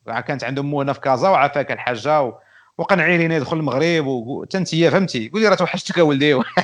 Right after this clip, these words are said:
<laughs> فهمتي؟ ان، ان تروك دو دانغ، لانه في الاخر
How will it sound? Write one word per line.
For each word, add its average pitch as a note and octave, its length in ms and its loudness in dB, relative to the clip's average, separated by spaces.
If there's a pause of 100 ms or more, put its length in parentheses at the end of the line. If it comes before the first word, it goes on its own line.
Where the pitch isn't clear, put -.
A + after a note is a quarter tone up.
(100)
<laughs> C3 420 -2
فهمتي؟ A3 280 4
ان، G#3+ 220 -2 (200)
ان F3+ 60 -4
تروك G#3+ 180 -2
دو G3+ 100 0
دانغ، E3 340 -2 (140)
لانه D#3+ 680 -4
في - 60 -16
الاخر D#3 280 -10